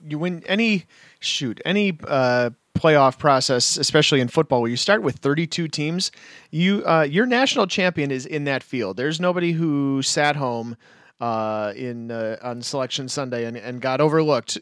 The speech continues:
who is, uh, you know, who, who would have been playing this weekend. We, we, uh, I, I think that's a pretty safe, uh, a pretty safe bet. So, you know, the, uh, w-, we,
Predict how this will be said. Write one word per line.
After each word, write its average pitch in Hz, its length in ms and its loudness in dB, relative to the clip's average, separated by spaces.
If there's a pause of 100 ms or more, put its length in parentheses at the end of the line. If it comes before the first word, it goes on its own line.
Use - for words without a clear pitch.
who 131 220 -2
is, 123 520 -4
uh, 117 320 -4
you 127 120 -8
know, 123 100 -6
who, 131 200 -6
who 156 120 -2
would 143 140 0
have 131 80 -8
been 123 160 -6
playing 120 260 -6
this 107 220 -10
weekend. 90 360 -12
We, 98 160 -12
we, 101 360 -12
uh, 95 120 -8
I, 107 300 -10
I 117 60 -8
think 117 140 -12
that's 110 200 -10
a 110 60 -10
pretty 104 220 -10
safe, - 360 -6 (580)
uh, 127 260 0
a 127 40 -2
pretty 131 240 -6
safe 120 340 -4
bet. 110 300 -4 (400)
So, 123 460 -2 (300)
you 135 140 -6
know, 117 160 -6 (220)
the, 131 260 -2
uh, 120 380 -4 (120)
w-, 143 320 -16
we, 143 240 -4